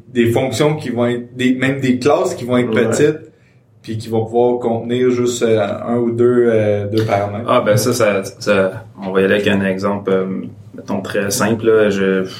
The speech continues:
Speaker 3: j'ai une, une fonction qui fait du traitement sur un, un client.
Speaker 2: Mhm.
Speaker 3: Euh, j'ai son nom, son prénom dans deux members différents de clients, mais là, au début de ma fonction, je fais un,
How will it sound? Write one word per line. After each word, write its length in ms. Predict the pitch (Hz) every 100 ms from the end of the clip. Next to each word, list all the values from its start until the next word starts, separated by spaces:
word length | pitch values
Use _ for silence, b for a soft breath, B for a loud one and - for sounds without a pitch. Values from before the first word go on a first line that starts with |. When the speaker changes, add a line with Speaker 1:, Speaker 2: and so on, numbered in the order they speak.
| B B B 113 -
Speaker 3:
j'ai 80 |
une, 360 | 95 95 95 95
une 160 | 98 98
fonction 360 | 104 101 113
qui 100 | 107
fait 100 | 110
du 120 | 104
traitement 380 | - 107 - 107
sur 260 | 107 101 101
un, 240 | 95 92
un 100 | 95
client. 400 | 92 - 98 95 - B B 139
Speaker 2:
Mhm. 260 | 123 110
Speaker 3:
Euh, 240 | 95 92 92
j'ai 140 | 95
son 180 | 104 98
nom, 140 | 107
son 160 | 107 104
prénom 300 | 104 98 110
dans 120 | 101
deux 140 | 101
members 300 | 101 98 101 104
différents 420 | 101 - 95 107
de 60 | 98
clients, 400 | - 104 123 143
mais 100 | 101
là, 320 | 113 120 113 - -
au 100 | 107
début 180 | 104 120
de 60 | 139
ma 100 | 120
fonction, 540 | 120 110 - 123 127
je 180 | 123 -
fais 200 | - 107 104
un, 460 | 98 92 92 92